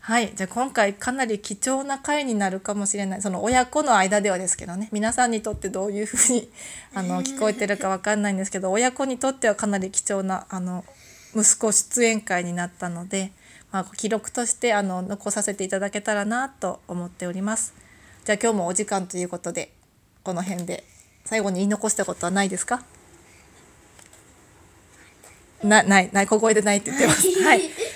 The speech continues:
Speaker 1: はい。じゃあ今日も皆様、世のお母さんたちね、本当あの、まだこれから入園とか卒園とか、あ、今日卒園式ってとこ多かったみたいですね。おめでとうございます。ね、本当いろいろあると思いますが、ね、季節の変わり目気をつけて乗り越えていきましょう。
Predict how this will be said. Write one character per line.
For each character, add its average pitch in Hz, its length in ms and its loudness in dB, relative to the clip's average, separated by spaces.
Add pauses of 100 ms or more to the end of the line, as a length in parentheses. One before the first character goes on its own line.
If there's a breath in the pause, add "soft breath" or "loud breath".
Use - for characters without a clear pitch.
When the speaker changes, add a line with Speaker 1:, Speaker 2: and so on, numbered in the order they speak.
Speaker 1:
は 311 160 8
い。 254 240 2
じ - 100 -2
ゃ 175 100 4
あ 175 40 0
今 190 240 -2
日 - 20 0
も 175 160 0
皆 190 240 0
様、 185 300 -2 (120)
世 190 120 0
の 175 100 -2
お - 20 -4
母 196 180 -6
さ 214 80 -2
ん - 20 -8
た 196 120 -2
ち 185 120 2
ね、 208 140 0
本 190 160 -4
当 180 120 -4
あ 175 60 -2
の、 180 140 -2
ま 202 140 2
だ 185 180 2 (100)
こ 214 100 -6
れ 220 100 -2
か 220 120 2
ら 208 120 4
入 202 240 0
園 196 180 0
と 208 100 -6
か 196 140 0
卒 202 260 -2
園 208 120 0
と 202 80 -8
か、 - 100 0
あ、 202 60 6
今 180 80 -4
日 202 80 -2
卒 208 260 2
園 320 100 0
式 277 160 2
っ - 20 -10
て 233 80 -2
と 196 120 -2
こ 208 120 0
多 208 40 -2
か 247 80 2
っ 233 60 0
た 202 100 -6
み 190 100 -4
た 180 120 -8
い 180 60 -10
で 175 100 -14
す - 120 -6
ね。 214 160 -4
お 190 40 -10
め 180 120 -6
で 180 100 -4
と 180 160 -8
う 175 60 -6
ご 180 100 -8
ざ 180 180 -6
い 180 80 -6
ま 190 180 -4
す。 - 220 -4 (560 loud breath)
ね、 240 200 6
本 208 180 0
当 196 100 -2
い 196 80 2
ろ 214 120 2
い - 20 0
ろ 214 140 2
あ 233 100 0
る 240 100 2
と 220 100 -4
思 214 100 2
い 220 60 2
ま 247 120 0
す 240 100 2
が、 208 160 2 (1040)
ね、 226 120 0
季 - 80 0
節 220 200 2
の 190 80 0
変 - 100 0
わ 196 60 2
り 190 100 0
目 190 100 -2
気 214 100 -4
を 208 60 0
つ - 80 2
け 214 120 -2
て 196 160 2
乗 190 120 -2
り 214 80 -2
越 240 140 -2
え 240 40 -2
て 240 160 0
い 233 60 -2
き 247 120 -8
ま 269 120 -2
し 339 80 6
ょ 359 140 10
う。 - 60 -8